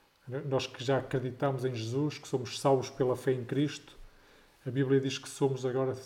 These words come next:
chamados de filhos de Deus, adotados para a família de Deus. É importante não se, não esquecermos quem somos.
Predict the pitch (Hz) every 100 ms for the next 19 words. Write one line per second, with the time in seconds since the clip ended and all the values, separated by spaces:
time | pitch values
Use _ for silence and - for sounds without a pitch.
0 | - - _ - - - 131 123 120 113
1 | - 156 135 127 120 120 113 - 135 120
2 | 127 - 131 131 - - 117 - 123 123
3 | 120 107 107 110 110 - - _ _ _
4 | _ _ _ _ _ - 135 - 117 131
5 | - 131 127 120 - - - 139 135 -
6 | 135 - 131 113 113 - 131 120 - 113
7 | 113 - -